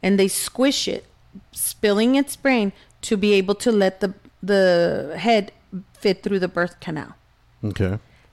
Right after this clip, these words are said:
Speaker 1: That's an abortion. How can we, whatever your statistics, and I'm gonna address that as well,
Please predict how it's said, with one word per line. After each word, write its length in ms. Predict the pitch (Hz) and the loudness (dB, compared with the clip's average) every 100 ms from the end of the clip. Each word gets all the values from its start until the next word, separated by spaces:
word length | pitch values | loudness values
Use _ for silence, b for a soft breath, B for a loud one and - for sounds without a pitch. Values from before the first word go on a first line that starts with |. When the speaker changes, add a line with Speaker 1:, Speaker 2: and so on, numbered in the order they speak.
| _ - | _ 0
Speaker 1:
That's 280 | 226 233 | 0 2
an 100 | 311 | 4
abortion. 680 | 277 220 254 262 - 160 - - _ _ _ _ | 4 2 0 0 -4 -12 -16 -20 _ _ _ _
How 580 | - 240 247 285 320 311 - | -6 2 4 6 4 0 -6
can 380 | - 233 214 202 | 0 2 4 2
we, 440 | 220 226 226 233 b b b - | 2 2 2 0 b b b -2
whatever 500 | 220 226 247 277 330 | 2 4 4 4 2
your 200 | 320 302 | 2 2
statistics, 720 | - 269 - 269 - 226 - | 0 -2 0 0 0 -2 0
and 120 | 202 | 2
I'm 100 | 196 | 2
gonna 140 | 233 254 | 4 2
address 380 | 214 240 240 - | 2 2 2 0
that 200 | 220 202 | 0 2
as 260 | 190 - | -2 -2
well, 320 | 226 233 175 | 2 2 0